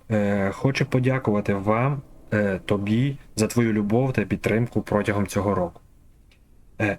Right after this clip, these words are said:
ми приготували івент для святкування, е, дня, для святкування цього на-, незвичайного дня для усіх, е, командирів разом з усіма командирами.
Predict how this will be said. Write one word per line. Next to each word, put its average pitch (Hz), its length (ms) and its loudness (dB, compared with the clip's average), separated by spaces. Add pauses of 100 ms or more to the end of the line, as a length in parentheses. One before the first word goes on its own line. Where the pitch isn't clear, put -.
ми 135 200 2
приготували 120 600 0
івент 120 440 0
для 113 120 2
святкування, 110 920 0 (400)
е, 104 280 2 (200)
дня, 123 560 0 (120)
для 113 640 2
святкування 120 640 0
цього 110 460 0 (120)
на-, 113 260 2
незвичайного 113 720 2
дня 107 380 2 (420)
для 113 160 2
усіх, 147 560 -2 (180)
е, 104 520 2
командирів 110 600 0
разом 107 280 2
з 104 40 0
усіма 113 320 0
командирами. 104 640 0